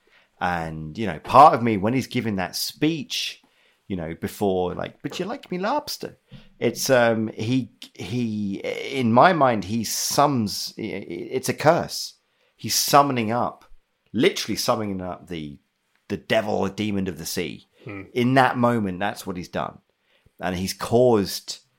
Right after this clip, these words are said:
Speaker 1: the very end for him to be pecked at by gulls. And, and the gulls, I mean,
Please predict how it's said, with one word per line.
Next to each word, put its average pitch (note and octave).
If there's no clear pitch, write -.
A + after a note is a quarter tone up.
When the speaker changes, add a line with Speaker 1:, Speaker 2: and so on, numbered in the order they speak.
Speaker 1:
the -
very F#2+
end F2+
for -
him D#2+
to D#2
be E2
pecked -
at E2+
by E2
gulls. F2
And, D#2
and G#2
the G2
gulls, C#3+
I G2+
mean, B2